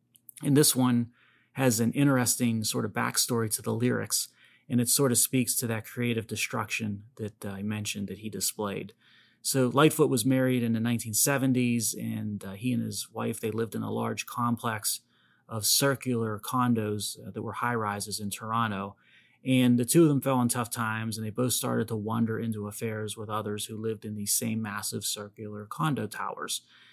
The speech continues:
So he wrote a line to the song that sort of captures what was going on, and the line reads,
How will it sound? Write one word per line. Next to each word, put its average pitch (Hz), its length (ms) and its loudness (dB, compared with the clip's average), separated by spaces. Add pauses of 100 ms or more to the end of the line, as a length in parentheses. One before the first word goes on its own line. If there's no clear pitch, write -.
(240)
So - 180 0
he 143 100 8
wrote 160 200 10
a 139 40 6
line 143 460 4
to - 140 -6
the 110 100 -4
song 110 460 0
that 104 140 -8
sort 123 160 -4
of 107 60 -12
captures 113 520 -4
what 110 120 -2
was 110 140 -8
going 113 300 -2
on, 101 420 -4 (140)
and 104 420 -8
the 110 120 -12
line 117 280 0
reads, 110 440 -4